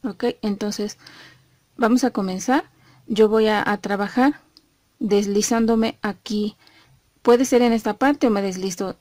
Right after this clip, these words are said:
aquí adentro. Voy a subir con mis tres cadenitas, que es un pilar. Vamos a hacer aquí para la separación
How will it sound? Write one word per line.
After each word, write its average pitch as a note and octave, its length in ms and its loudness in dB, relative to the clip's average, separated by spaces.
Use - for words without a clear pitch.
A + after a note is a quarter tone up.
aquí F#3+ 260 -8
adentro. E3+ 400 -8
Voy G#3+ 180 0
a B3 100 2
subir A#3+ 380 -2
con C4 200 6
mis B3+ 180 6
tres F#3 420 -6
cadenitas, A3 560 0
que F#3+ 100 -6
es - 120 -6
un G#3 120 -2
pilar. G#3+ 380 0
Vamos A3 260 2
a A3+ 40 0
hacer G3+ 340 -2
aquí G3+ 240 -6
para G#3 240 2
la G3+ 140 2
separación G3+ 680 -2